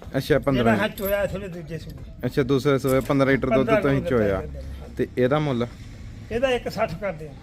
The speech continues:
Speaker 1: ਅੱਛਾ, ਇਹਦਾ ਮੁੱਲ ਇੱਕ ਲੱਖ ਤੇ ਸੱਠ ਹਜ਼ਾਰ ਆ।
Speaker 2: ਹਾਂਜੀ।
Speaker 1: ਬਾਕੀ ਕੋਈ ਫੋਨ ਲਾਊਗਾ?
Speaker 2: ਫੋਨ ਲਾਏ, ਮਾਨਤਾਨ ਕਰਾਂਗੇ, ਦਿਆਂਗੇ, ਦੇ ਜੋ, ਦੇ ਹੀ ਛੱਡਣੀ ਆ ਤੇ ਫਿਰ
Speaker 1: ਬਾਕੀ
Speaker 2: ਮਾਨਤਾਨ
Speaker 1: ਜਿੰਨੇ ਲੈਣੀਆਂ ਉਹੀ ਫੋਨ ਲਾਵੇ।
Speaker 2: ਉਹ ਲਾਵੇ, ਉਹ ਸਵਾਦ ਵੇਖਵਾ, ਨਾ ਹੀ ਲਾਵੇ।
Speaker 1: ਤੇ ਸੌਦਾ ਆਪੇ ਫਿਰ ਮੌਕੇ ਤੇ ਹੋ ਜਾਊਗਾ।
Speaker 2: ਹਾਂਜੀ।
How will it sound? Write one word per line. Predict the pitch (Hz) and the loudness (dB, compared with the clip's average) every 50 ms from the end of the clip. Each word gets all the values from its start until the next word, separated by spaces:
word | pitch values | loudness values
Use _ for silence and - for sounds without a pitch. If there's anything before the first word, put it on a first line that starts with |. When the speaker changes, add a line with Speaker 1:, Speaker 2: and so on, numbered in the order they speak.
| - - - | -10 -6 -6
Speaker 1:
ਅੱਛਾ, | 123 - 147 131 | -2 2 6 6
ਇਹਦਾ | 127 120 139 | 6 6 6
ਮੁੱਲ | 143 143 135 123 120 | 4 4 4 4 4
ਇੱਕ | 117 - | 2 4
ਲੱਖ | 120 113 113 117 - 123 | 2 0 0 0 0 -2
ਤੇ | 127 127 | -2 -2
ਸੱਠ | - 123 107 - | 0 -2 -2 -2
ਹਜ਼ਾਰ | - - 120 123 117 104 | -4 -2 0 2 2 2
ਆ। | 98 92 95 | 0 -2 -4
Speaker 2:
ਹਾਂਜੀ। | - 80 - - - - - 131 | -8 -10 -10 -12 -14 -8 0 6
Speaker 1:
ਬਾਕੀ | 127 143 139 - 151 147 | 6 6 6 4 -2 0
ਕੋਈ | 139 156 147 | 2 2 2
ਫੋਨ | 135 147 139 135 135 | 2 0 2 2 4
ਲਾਊਗਾ? | 131 127 131 143 143 147 147 131 | 4 4 4 4 4 2 2 2
Speaker 2:
ਫੋਨ | - 196 202 220 233 247 240 | 0 0 0 0 2 2 2
ਲਾਏ, | 233 226 233 240 | 2 2 2 0
ਮਾਨਤਾਨ | 233 233 226 220 214 - 226 226 226 220 | 0 0 0 -2 -2 -2 -4 -4 -4 -2
ਕਰਾਂਗੇ, | 214 214 208 226 220 220 214 214 233 | -2 -2 -2 -2 -2 -2 -4 -4 -6
ਦਿਆਂਗੇ, | 226 165 196 214 214 226 233 220 226 226 202 196 196 208 214 | -6 -4 -2 0 0 0 0 0 0 -2 -2 -6 -8 -6 -6
ਦੇ | 226 202 165 190 214 208 | -6 -4 -4 -2 -2 0
ਜੋ, | 214 233 240 | 0 0 2
ਦੇ | 196 226 233 | 2 2 2
ਹੀ | 254 190 | 4 4
ਛੱਡਣੀ | 220 247 247 254 | 2 2 2 0
ਆ | 262 269 | -2 -2
ਤੇ | 262 | 0
ਫਿਰ | 190 254 262 | 0 0 0
Speaker 1:
ਬਾਕੀ | 226 196 208 131 | 0 -2 4 8
Speaker 2:
ਮਾਨਤਾਨ | 156 165 165 185 185 165 | 8 8 8 8 6 8
Speaker 1:
ਜਿੰਨੇ | 196 196 196 214 | 8 8 8 8
ਲੈਣੀਆਂ | 208 196 185 180 170 175 185 202 | 8 8 8 8 6 6 6 6
ਉਹੀ | 202 185 196 202 | 4 6 6 6
ਫੋਨ | 196 175 196 170 156 147 | 6 6 4 2 2 6
ਲਾਵੇ। | 143 135 117 110 - | 6 6 6 8 8
Speaker 2:
ਉਹ | 233 277 269 | 8 8 8
ਲਾਵੇ, | 269 247 240 247 254 254 | 6 6 6 6 6 6
ਉਹ | 254 269 | 6 4
ਸਵਾਦ | - - 208 214 214 214 220 | 4 4 2 2 2 4 2
ਵੇਖਵਾ, | 233 226 226 185 226 233 226 | 2 0 0 0 -2 0 0
ਨਾ | 220 202 196 202 | 0 -2 -4 -4
ਹੀ | 208 | -4
ਲਾਵੇ। | 202 202 190 180 175 160 - - - | -2 -2 -2 -2 -4 -8 -8 2 6
Speaker 1:
ਤੇ | 156 160 160 160 160 165 151 - | 8 10 12 12 10 8 6 4
ਸੌਦਾ | 170 156 147 139 156 156 | 2 2 4 6 6 6
ਆਪੇ | 151 156 156 165 | 6 6 2 2
ਫਿਰ | 156 170 160 151 | 2 2 2 2
ਮੌਕੇ | 143 139 127 - - 135 | 2 0 0 0 0 0
ਤੇ | 127 139 | 2 2
ਹੋ | 147 143 127 | 2 2 2
ਜਾਊਗਾ। | 104 113 131 147 151 135 131 - - - | 2 2 2 0 0 -2 -4 -10 -16 -16
Speaker 2:
ਹਾਂਜੀ। | - - - - | -16 -14 -14 -16